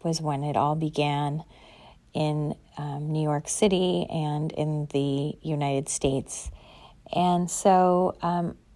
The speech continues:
you know, we're coming up to that anniversary, and I'm really thinking and hoping and praying that things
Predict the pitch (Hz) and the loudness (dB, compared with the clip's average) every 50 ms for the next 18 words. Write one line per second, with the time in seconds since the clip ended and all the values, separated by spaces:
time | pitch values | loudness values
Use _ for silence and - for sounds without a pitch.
0 | - - - 214 226 214 202 190 190 196 202 202 196 190 196 - - 202 208 208 | -12 -2 2 4 6 8 8 8 8 8 6 6 4 2 2 2 0 4 4 4
1 | 196 180 185 202 - - 185 175 180 170 - - 170 175 175 165 165 165 170 170 | 6 4 2 2 0 -2 2 4 4 4 4 2 2 2 0 2 2 0 0 0
2 | - - 190 185 180 185 185 - - - 170 165 170 - - 180 190 196 208 220 | -2 -2 0 0 0 0 -2 -2 -2 0 0 2 0 0 0 0 2 4 4 4
3 | 226 240 240 226 220 - 214 208 202 - 208 202 196 196 202 202 - - - - | 4 4 2 2 2 2 2 2 2 2 2 2 2 2 0 -2 -6 -14 -20 -20
4 | - - - - 185 170 160 180 185 180 180 - 180 180 165 160 165 - - - | -20 -12 -6 -4 -2 0 2 4 4 4 2 0 0 0 0 0 -2 -2 -2 0
5 | 247 247 226 202 196 190 190 185 170 165 165 - - - - - 170 165 165 165 | 2 4 6 6 4 4 4 4 4 4 2 2 -2 -4 -4 -2 0 0 0 0
6 | 165 165 - - - - | -2 -2 -6 -8 -10 -12